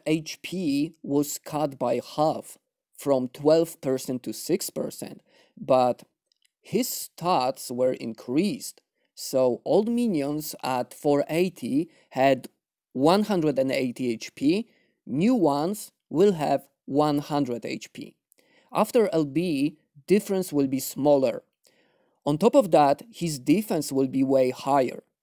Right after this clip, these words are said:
If you have good counters, you can beat him anyway.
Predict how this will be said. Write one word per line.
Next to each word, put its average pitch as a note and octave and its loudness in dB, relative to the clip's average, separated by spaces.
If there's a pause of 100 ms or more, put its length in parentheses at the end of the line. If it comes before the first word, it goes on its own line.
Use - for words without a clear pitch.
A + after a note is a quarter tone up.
(880)
If - -2
you C4+ 4
have E3 -2
good F#3 0
counters, D#3 0 (100)
you F#3 -2
can G#3 0
beat D3 2
him C3 -4
anyway. F3 0